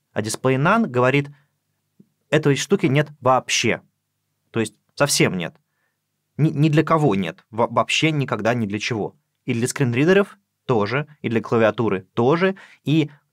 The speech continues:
собственно, это главная проблема. Мы щас постараемся ее избежать. Давайте заведем группу стилей для нашего чекбокса. Чек. Сюда пока ничего не пишем. А сюда пишем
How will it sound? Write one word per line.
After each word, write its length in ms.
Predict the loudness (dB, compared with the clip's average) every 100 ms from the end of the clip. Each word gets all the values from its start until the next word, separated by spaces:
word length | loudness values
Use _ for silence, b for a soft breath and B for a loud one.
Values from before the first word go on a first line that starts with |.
| _ -4
собственно, 360 | -2 0 0
это 300 | 0 2 2
главная 560 | -2 0 2 2 0 -4
проблема. 500 | -2 -4 -4 -8 -12 -6
Мы 140 | -2
щас 120 | -2
постараемся 480 | -4 0 0 0 -2
ее 160 | -2 -2
избежать. 440 | -4 -8 -8 -12 _ _ _ _ _ _ -2
Давайте 260 | -2 0
заведем 380 | -2 0 0 -2
группу 540 | -2 -2 -2 -6 -10 -8
стилей 580 | -10 -2 -2 -2 -6 -4
для 100 | -4
нашего 320 | -2 -4 -8
чекбокса. 680 | -10 -8 -2 -2 0 -4 -4 _ _ _ _ _ _ _ _ _ _ _ _ _ _ _ _ _ -8
Чек. 440 | -4 -4 -6 -20 _ _ _ _ _ _ _ _ _ _ _ _ _ _ _ _ _ _ _ _ _ _ -8
Сюда 220 | -2 0
пока 220 | 0 -2
ничего 280 | -4 0 2
не 100 | 2
пишем. 400 | 0 -2 -2 -4 -10 _ _ _ _ _ _ _ _ _ _ _ _ _ _ _ _ _ -6
А 120 | -4
сюда 280 | 0 0 2
пишем 500 | 0 -2 -2 -4